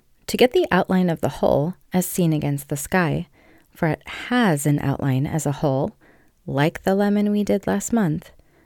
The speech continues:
that is to say, a limit beyond which the branches do not reach, but touched by them, as if there were a gossamer net thrown over the tree and drawn deftly round it.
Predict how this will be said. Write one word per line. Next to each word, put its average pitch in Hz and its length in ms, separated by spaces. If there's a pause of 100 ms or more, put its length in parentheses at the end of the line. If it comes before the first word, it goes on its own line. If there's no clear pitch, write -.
(140)
that 170 160
is 156 160
to - 100
say, 147 420 (340)
a 156 80
limit 160 400
beyond 147 540
which - 260
the 147 100
branches 147 500
do 139 140
not 139 280
reach, 170 460 (180)
but - 300
touched - 460
by 139 160
them, - 300 (400)
as 175 180
if 220 120
there 214 160
were 180 300
a 170 140 (160)
gossamer 240 560
net 165 600 (300)
thrown 214 500
over 220 180
the 254 100
tree 156 520 (420)
and 170 200
drawn 185 400
deftly 190 440
round 151 380
it. - 260